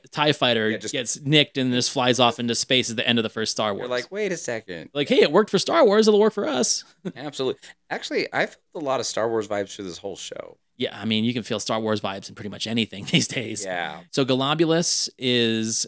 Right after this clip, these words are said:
Speaker 1: now, like, laughing. He's like, "Ha ha, you failed. The spores have ripened and matured, and now you're all doomed." And he gets his in a little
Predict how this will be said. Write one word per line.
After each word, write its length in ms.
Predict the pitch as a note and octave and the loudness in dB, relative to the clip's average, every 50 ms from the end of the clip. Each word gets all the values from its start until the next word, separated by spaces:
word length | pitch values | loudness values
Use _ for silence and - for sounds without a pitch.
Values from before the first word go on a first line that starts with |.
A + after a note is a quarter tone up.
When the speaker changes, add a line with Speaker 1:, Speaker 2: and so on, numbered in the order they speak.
| - | -4
Speaker 1:
now, 320 | A#2+ B2 B2+ C3 C3 C3 C3 | -2 0 2 2 2 2 0
like, 240 | B2 A#2+ A2 A2 A2 | 0 0 0 0 -2
laughing. 540 | B2 C#3 C#3 C#3 C#3 C3 - C3+ C3 B2+ | -4 -6 -4 -4 -4 -4 -2 -2 -2 0
He's 180 | B2 A#2 A2 A2 | 0 0 0 -2
like, 160 | A#2 A#2 G#2+ | -2 -4 -4
"Ha 120 | - C#3+ C#3 | -4 -6 -4
ha, 300 | B2+ A#2 C3 C3+ B2+ A#2+ | -4 -4 -4 -4 -4 -6
you 200 | A#2+ A#2 A#2+ B2 | -6 -4 -4 -6
failed. 680 | A2+ - - D3 D3 D#3 C#3+ C3 B2 A#2 A2+ A2 G#2+ G#2 _ _ _ _ _ _ _ - | -6 -6 -2 2 2 4 4 4 4 4 2 0 -2 -4 _ _ _ _ _ _ _ -12
The 280 | A2+ A#2 B2+ C3 B2+ A#2+ | -8 -4 0 0 2 2
spores 460 | - - - F#3+ G#3 G#3 F#3+ F3 C#3 | 2 0 0 0 0 0 0 0 0
have 240 | E3+ E3+ E3 C3+ C#3+ | 0 0 -2 -2 -4
ripened 400 | D3 E3 E3 D3 D#3 D3 C#3+ C3+ | -4 -4 -4 -4 -4 -4 -4 -2
and 140 | C3+ C3+ | -2 -2
matured, 560 | C#3 C3 A#2 - C#3+ D3 D3 C#3+ C3+ B2+ A#2+ A#2+ | -2 -2 -2 0 0 2 2 2 2 0 0 -2
and 100 | A#2 B2 | -2 -2
now 100 | B2+ B2 | -2 0
you're 220 | B2+ B2+ B2+ B2 | 0 0 0 0
all 180 | B2 B2 A#2+ A#2+ | 0 -2 -2 -2
doomed." 460 | A#2+ C3+ C#3 C3+ B2+ A#2+ A2+ A2+ A2 | 2 2 4 4 4 4 2 0 0
And 80 | G#2+ | 0
he 60 | A2+ A#2 | -2 -2
gets 240 | A2+ A#2+ A2+ - | 0 -2 -2 -2
his 120 | - A#2 A2+ | -4 -4 -2
in 120 | A#2+ A#2 | 0 0
a 40 | A#2 | 0
little 320 | A#2 A2+ A#2+ A#2+ A#2 A2+ | 0 0 0 0 0 -2